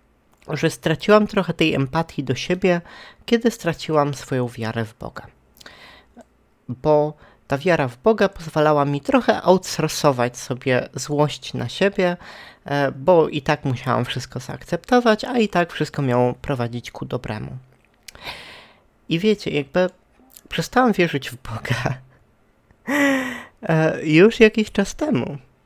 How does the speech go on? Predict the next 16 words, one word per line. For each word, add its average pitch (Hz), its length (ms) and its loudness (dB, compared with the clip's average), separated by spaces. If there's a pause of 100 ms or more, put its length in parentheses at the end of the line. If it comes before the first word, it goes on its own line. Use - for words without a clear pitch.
(280)
A 147 60 4
jakby 170 260 2
mimo 220 340 4
wszystko, - 640 -6 (260)
mimo 208 280 4
tego, 226 240 0
że 196 120 -4
na 180 80 2
tych 170 220 -8
cholernych 156 640 -2
studiach 151 560 -2 (520)
również 202 640 4
miałam 143 420 2
po 131 120 -10
prostu 156 440 -4 (420)
pasma 180 600 0